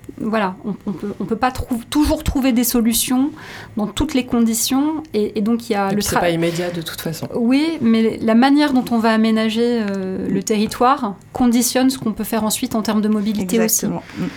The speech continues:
Speaker 3: Et d'ailleurs, c'est pas un hasard... on, on se réunit, euh, les élus de la communauté de communes, euh, pas, pas ceux qui, que ceux qui sont élus, hein, à la communauté de communes, mais tous les élus du territoire, euh, vendredi en séminaire.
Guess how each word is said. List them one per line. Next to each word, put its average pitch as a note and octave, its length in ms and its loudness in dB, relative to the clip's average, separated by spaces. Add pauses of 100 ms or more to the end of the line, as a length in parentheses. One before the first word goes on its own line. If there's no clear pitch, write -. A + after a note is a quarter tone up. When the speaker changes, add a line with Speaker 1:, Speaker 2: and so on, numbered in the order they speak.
(400)
Speaker 3:
Et F3 60 -4
d'ailleurs, F#3+ 320 2
c'est G3+ 160 -2
pas F#3 280 0
un F3 200 2
hasard... G3+ 460 0
on, E3 400 0 (420)
on E3 360 -2
se - 180 -6
réunit, F3+ 680 0
euh, D3 240 0
les D#3+ 280 -2
élus F3 240 0
de D#3+ 160 -2
la D3+ 120 -2
communauté E3 540 -2
de - 60 -10
communes, F3+ 560 0
euh, C#3+ 180 -2 (400)
pas, F3+ 140 0
pas F#3+ 240 -2
ceux G3 160 -6
qui, G3 180 -10 (140)
que G#3 120 0
ceux G3 160 -4
qui G3 140 -8
sont E3+ 240 -2
élus, F#3+ 360 2
hein, E3+ 180 2
à D3 140 -2
la D3+ 100 -2
communauté D#3+ 400 -2
de - 60 -10
communes, F3+ 300 0
mais D3 120 0
tous - 160 -8
les E3+ 220 -2
élus E3+ 160 0
du D#3+ 120 -2
territoire, D#3 600 -2 (500)
euh, C#3+ 640 0
vendredi F3+ 560 2
en G3 80 0
séminaire. E3 600 0